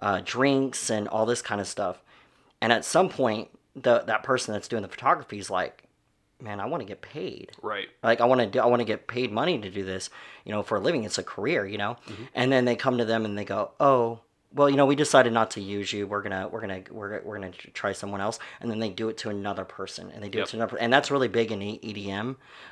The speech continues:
Speaker 1: uh, that they do that, and they, they use, uh, they use the promoters, the dancers, the, the, the people that, um,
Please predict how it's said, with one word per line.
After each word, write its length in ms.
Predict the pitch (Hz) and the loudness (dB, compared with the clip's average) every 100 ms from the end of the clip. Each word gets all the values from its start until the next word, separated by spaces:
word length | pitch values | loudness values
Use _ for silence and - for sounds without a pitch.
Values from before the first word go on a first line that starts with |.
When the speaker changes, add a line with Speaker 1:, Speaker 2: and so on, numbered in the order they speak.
| - | -2
Speaker 1:
uh, 280 | 113 104 104 | 4 6 6
that 200 | 101 107 | 2 -2
they 100 | 107 | -4
do 140 | 110 | -2
that, 260 | 113 120 123 | 2 4 2
and 140 | 120 107 | -2 -6
they, 180 | 104 - | -6 -6
they 120 | 107 | -8
use, 440 | 101 101 107 95 - - | -8 -8 -8 -8 -12 -10
uh, 160 | 101 104 | -6 -4
they 140 | 98 | -4
use 160 | 101 95 | -10 -12
the 60 | - | -14
promoters, 560 | 104 104 110 107 107 | -8 -4 -4 -4 -6
the 80 | 104 | -8
dancers, 600 | 98 107 98 110 107 101 | -8 -6 -6 -6 -4 -6
the, 280 | 107 98 95 - - - | -6 -6 -6 -12 -20 -16
the, 280 | - 107 101 | -2 0 0
the 80 | - | -4
people 440 | 101 120 - 107 101 | -10 -10 -4 -2 -2
that, 320 | 98 98 - | 0 -2 -2
um, 500 | 104 95 90 87 90 | -4 -4 -6 -8 -14